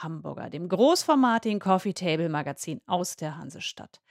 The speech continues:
Seine Zentrale hat der Hamburger im Stella Haus mit Blick auf die Elbe und nur einen Katzensprung vom Rathausmarkt entfernt. Aber sein Blick geht natürlich weit über den Horizont hinaus.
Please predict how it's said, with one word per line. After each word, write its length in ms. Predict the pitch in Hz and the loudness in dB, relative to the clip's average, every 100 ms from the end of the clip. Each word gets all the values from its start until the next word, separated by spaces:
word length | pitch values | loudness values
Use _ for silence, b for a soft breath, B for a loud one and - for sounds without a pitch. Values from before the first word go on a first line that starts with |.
| B B B | B B B
Seine 240 | - 190 | 0 0
Zentrale 580 | 185 202 - 180 196 285 | 2 -2 4 8 8 8
hat 140 | 277 294 | 4 4
der 140 | 247 | 4
Hamburger 520 | 262 247 247 240 233 | 4 4 4 4 4
im 140 | 208 202 | 2 -2
Stella 460 | - - 185 170 | -2 2 2 2
Haus 280 | 147 - - | -2 -8 -10
mit 120 | 170 - | -14 -8
Blick 240 | 190 247 - | -2 -2 0
auf 200 | 220 - | -4 -4
die 120 | 233 | -6
Elbe 380 | 165 160 165 165 B B | -4 -4 -4 -6 B B
und 120 | 175 | -6
nur 120 | 170 | -4
einen 160 | 143 - - | -6 -8 -6
Katzensprung 720 | 311 - 294 - _ 185 190 | -6 -4 -8 -10 _ -4 -4
vom 260 | - 262 269 | -6 -4 -4
Rathausmarkt 960 | 151 135 - - 147 - - - _ | -6 -16 -16 -14 -14 -14 -16 -16 _
entfernt. 720 | - 208 - - - - _ _ _ B B B B | -12 -12 -12 -14 -14 -16 _ _ _ B B B B
Aber 220 | - 214 | 4 6
sein 180 | 214 214 | 8 6
Blick 260 | 185 302 - | 6 2 2
geht 180 | 330 277 | -2 0
natürlich 420 | 247 220 175 170 | 0 -2 -2 2
weit 300 | 175 220 247 | 4 4 2
über 160 | 214 | 0
den 260 | 190 185 - | 0 -2 -2
Horizont 480 | 202 180 - 165 160 | -2 -2 -6 -8 -8
hinaus. 580 | 170 - - - - | -14 -14 -14 -14 -14